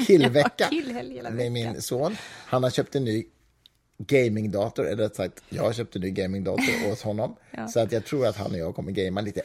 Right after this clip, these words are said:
Speaker 1: Och på f-, måndag så ska vi se Apples presentation av sina nya grejer. Troligtvis en ny V R-hjälm från Apple.
Speaker 2: Vore
Speaker 1: Som man har väntat på i fem år.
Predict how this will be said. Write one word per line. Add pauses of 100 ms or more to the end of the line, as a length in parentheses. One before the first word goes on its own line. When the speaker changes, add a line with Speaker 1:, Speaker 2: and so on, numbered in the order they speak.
(100)
Speaker 1:
Och (400)
på
f-,
måndag (1160)
så
ska
vi
se (420)
Apples
presentation
av
sina
nya
grejer. (440)
Troligtvis
en
ny
V
R-hjälm
från
Apple. (220)
Speaker 2:
Vore
Speaker 1:
Som
man
har
väntat
på
i
fem
år.